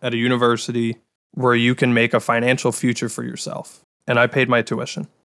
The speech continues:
I paid my tuition. I've put in my credits. As long as you stick around, you get your credits,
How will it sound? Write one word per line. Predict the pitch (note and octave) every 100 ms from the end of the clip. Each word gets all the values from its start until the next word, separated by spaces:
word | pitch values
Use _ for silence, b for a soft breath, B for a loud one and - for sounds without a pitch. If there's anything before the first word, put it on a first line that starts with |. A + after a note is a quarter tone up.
| -
I |
paid | - C3+
my | D3 C#3+
tuition. | D3 C3 B2 - B2+ A#2 _ _ _ -
I've | C3 -
put | C3
in | A#2+
my | A#2 A2+
credits. | - A2 - - - _ -
As | C3+ A#2+
long | C3 D3 D#3
as | D#3+
you | E3+
stick | - - C#3 D#3
around, | A#2 A2+ G#2+ F#2+ - - _ -
you | B2+
get | B2 B2+
your | C#3
credits, | C#3+ A#2 A2+ - -